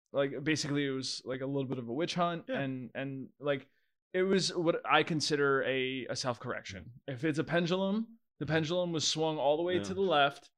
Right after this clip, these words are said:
Speaker 2: And
Speaker 1: and
Speaker 2: then
Speaker 1: it began to swing
Speaker 2: yeah,
Speaker 1: back,
Speaker 2: the
Speaker 1: and it swung
Speaker 2: pendulum.
Speaker 1: all the way to the right, and it's hopefully gonna balance out.
Speaker 2: Well, the danger of those ends up being, Tom, is that when you see that the pendulum swings too far and you go, "Hey, wait a minute, I don't know.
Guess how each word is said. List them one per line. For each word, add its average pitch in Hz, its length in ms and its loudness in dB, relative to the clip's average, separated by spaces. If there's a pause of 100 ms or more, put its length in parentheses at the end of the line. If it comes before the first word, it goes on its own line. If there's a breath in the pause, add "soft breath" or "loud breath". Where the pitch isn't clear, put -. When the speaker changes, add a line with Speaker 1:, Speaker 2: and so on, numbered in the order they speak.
(400)
Speaker 2:
And 80 40 -12
Speaker 1:
and 101 100 -2
Speaker 2:
then 147 200 4
Speaker 1:
it 151 120 2
began 151 260 2
to 175 60 -2
swing 190 280 0
Speaker 2:
yeah, 160 60 -2
Speaker 1:
back, 185 320 4
Speaker 2:
the - 80 -8
Speaker 1:
and 160 120 -2
it 147 120 0
swung 156 200 0
Speaker 2:
pendulum. 151 140 0
Speaker 1:
all 165 60 4
the 180 60 0
way 185 120 0
to 165 80 -2
the 180 60 -2
right, 170 380 2
and 143 420 -2
it's - 640 -2
hopefully 175 400 0
gonna 175 160 0
balance 147 360 4
out. 127 300 2 (100)
Speaker 2:
Well, 113 140 -2
the 110 60 -2
danger 139 420 0
of 95 100 2
those 87 280 0
ends 90 160 -6
up 82 120 -8
being, 131 240 -4
Tom, 90 280 -4
is 85 100 -8
that 92 240 -2
when 101 320 -2
you 117 140 -2
see - 240 -2
that 101 200 0
the - 60 -20
pendulum 110 380 -4
swings 104 360 -6
too 117 160 -6
far 113 260 -4
and 101 100 -6
you 95 60 -2
go, 98 80 -2
"Hey, 110 120 0
wait 107 240 -2
a 95 60 -6
minute, 82 280 -8
I 92 140 -8
don't 98 160 -6
know. 104 140 -4